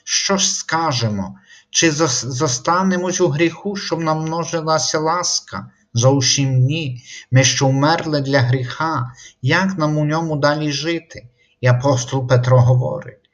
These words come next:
«Бо доволі часу минуло на виконування волі поган, тих, хто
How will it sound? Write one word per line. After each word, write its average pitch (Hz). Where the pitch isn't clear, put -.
«Бо 139
доволі 160
часу 185
минуло 165
на 156
виконування 165
волі 170
поган, 156
тих, 151
хто 131